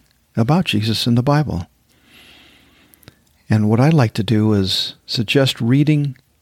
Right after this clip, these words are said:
the somewhat short little book of Mark, the book of Mark. You can really learn a lot about Jesus because Mark was a teenager when Jesus was here on earth in his ministry,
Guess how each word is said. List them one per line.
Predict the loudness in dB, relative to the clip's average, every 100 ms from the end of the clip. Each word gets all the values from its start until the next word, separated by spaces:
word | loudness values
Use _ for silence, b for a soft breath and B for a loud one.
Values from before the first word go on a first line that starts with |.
| _
the | -2 0
somewhat | 2 2 2 0
short | 0 0 2
little | 4 4
book | 2 0 0
of | 0 2 0 -6 _ _ _ _
Mark, | 0 2 2 -2 -12 -20 _
the | -2
book | 0 0
of | -2
Mark. | -2 -4 -4 -10 -20 _ b b b b
You | 0 2
can | 0 -2 2
really | 2 4 2
learn | 4 2
a | 2
lot | 2 0
about | 0 -2
Jesus | 0 0 0 -2 -4
because | -4 -2 0 0 -2 -8 B B B B
Mark | 0 2
was | 0 0
a | -2
teenager | 0 2 4 2 2 0 0
when | 0 2
Jesus | 2 0 0 0
was | 0 0 0 -2
here | 0 2
on | 2 2
earth | 0 0
in | 0
his | 2 2
ministry, | 2 0 0 0 0